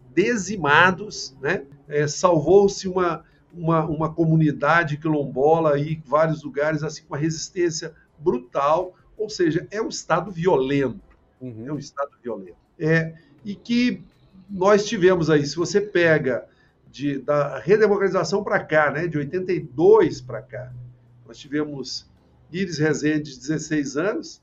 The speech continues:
Speaker 1: né, Santilo, quatro anos apenas, né, depois Marconi, dez, do-, vinte,
Speaker 2: Pois é.
Speaker 1: né,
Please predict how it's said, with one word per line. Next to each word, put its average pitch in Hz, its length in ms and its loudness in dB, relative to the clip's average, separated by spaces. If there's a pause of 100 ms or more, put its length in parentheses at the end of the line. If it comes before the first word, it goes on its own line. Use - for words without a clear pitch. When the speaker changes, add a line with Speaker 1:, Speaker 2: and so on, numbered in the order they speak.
(140)
Speaker 1:
né, 180 260 -6 (420)
Santilo, 175 760 -4
quatro 196 540 -2
anos 214 320 -2
apenas, 170 720 -6
né, 196 240 -8 (400)
depois 170 300 -2
Marconi, 185 680 2
dez, 208 720 0
do-, 165 280 6
vinte, 208 540 -4
Speaker 2:
Pois 190 120 -12
é. - 40 -20
Speaker 1:
né, - 60 -20